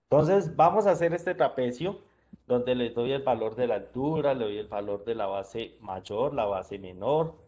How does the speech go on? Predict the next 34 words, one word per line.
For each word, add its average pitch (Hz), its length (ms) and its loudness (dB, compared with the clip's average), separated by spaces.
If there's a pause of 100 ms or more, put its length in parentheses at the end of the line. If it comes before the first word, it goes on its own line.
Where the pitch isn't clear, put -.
en 98 140 -8
este 95 220 -12
sí 107 120 -16
no 104 100 -12
hay 101 100 -12
cascaritas, 127 840 -8 (440)
les 107 200 -2
doy 110 600 -4
el 123 120 -6
valor 104 320 -2
de 117 120 -4
todos 120 280 0
los 98 160 -6
lados. 180 480 2
Entonces 127 600 -6
cinco 175 320 -10
minutos, 147 600 -8 (140)
a 117 160 0
las 113 300 -4
tres 160 280 -2
y 160 60 -12
seis 160 180 -4
minuticos, 151 640 -8 (260)
a 123 200 0
tres 113 220 -6
y 135 60 -14
siete, 147 460 -4 (500)
les 120 200 0
pregunto 123 420 -4
el 151 80 0
resultado 123 560 2
de 107 140 0
este. - 260 -10 (300)
¿Listo? 101 420 -6